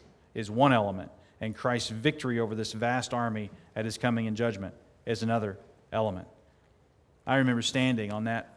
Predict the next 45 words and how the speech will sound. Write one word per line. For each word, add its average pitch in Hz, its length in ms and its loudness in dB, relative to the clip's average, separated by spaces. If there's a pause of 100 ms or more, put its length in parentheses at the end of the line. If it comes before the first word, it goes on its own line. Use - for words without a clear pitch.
where 117 140 -2
they 113 100 0
think 123 240 -2
Mount 107 220 -4
Megiddo 101 400 -4
is, 104 180 -4
where 110 80 0
all 120 160 4
those 101 60 -6
wars 113 360 -2
were 113 80 -4
fought 107 320 -2
in 107 60 -6
Israel 107 380 -2
when 107 100 -2
I 110 40 -2
was 110 120 -6
there 110 100 -2
in 107 60 -4
two 110 160 -8
thousand 107 360 -4
twelve. 110 360 -4
Melissa 117 240 -4
and 113 60 -4
I 110 80 -4
were 107 100 -6
there, 110 280 -4 (540)
and 110 160 -4
the 107 60 -2
way 123 160 2
the 120 100 2
winds 127 440 2
crossed 113 500 0
and - 160 -6
whistled, 110 400 -4
it - 60 -10
was 110 100 -8
an 113 160 -4
eerie 143 260 0
place 113 340 -2
to - 100 -8
be, 104 400 -6 (220)
to 117 60 -10
be 104 120 -8
sure. 95 400 -6